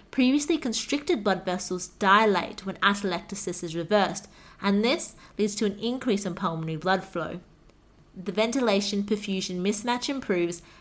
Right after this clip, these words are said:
and the intra and extrapulmonary shunting decreases.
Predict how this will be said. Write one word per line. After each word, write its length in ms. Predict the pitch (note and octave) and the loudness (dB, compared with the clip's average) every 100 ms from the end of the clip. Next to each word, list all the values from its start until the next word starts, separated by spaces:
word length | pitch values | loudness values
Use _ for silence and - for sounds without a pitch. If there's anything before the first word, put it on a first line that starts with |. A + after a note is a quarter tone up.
| - | -8
and 100 | F#3+ | -6
the 80 | G3+ | -4
intra 460 | A3 A3+ - C4+ C#4 | -2 -2 0 0 2
and 200 | G#3+ G3+ | 0 0
extrapulmonary 760 | G3+ G3+ - G3+ - F3+ F3 F#3+ | -4 -4 -2 -2 -2 -2 -2 -4
shunting 580 | - C4+ C4+ F#3 E3+ F3 | 0 0 0 -6 -6 -2
decreases. 800 | A3 G#3 G3+ - - - - | 0 0 -4 -6 -8 -8 -8